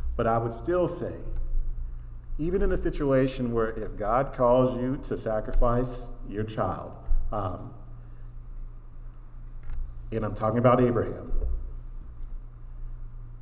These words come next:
it is just very interesting, number one, um, how Abraham obeyed God, but God still stopped the sacrifice,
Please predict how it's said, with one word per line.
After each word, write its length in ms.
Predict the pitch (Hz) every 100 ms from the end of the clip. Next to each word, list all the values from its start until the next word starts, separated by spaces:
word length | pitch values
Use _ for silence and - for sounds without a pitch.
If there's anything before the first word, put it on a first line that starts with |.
| -
it 80 | 120
is 160 | 113
just 200 | 127 117
very 440 | 127 123 131 131 120
interesting, 640 | - 117 - 107 92 92 - - - -
number 180 | 104 101
one, 460 | 101 104 95 92 - - -
um, 380 | 101 92 87 - - - - - - - - -
how 260 | - 107 107
Abraham 600 | 120 117 110 104 107 101 110
obeyed 720 | 113 98 92 117 131 156 147
God, 320 | 143 139 123
but 180 | 113 110
God 260 | 110 110 107
still 280 | - 117 107
stopped 460 | - 104 98 -
the 80 | 107
sacrifice, 1040 | - 120 110 - - - - - - -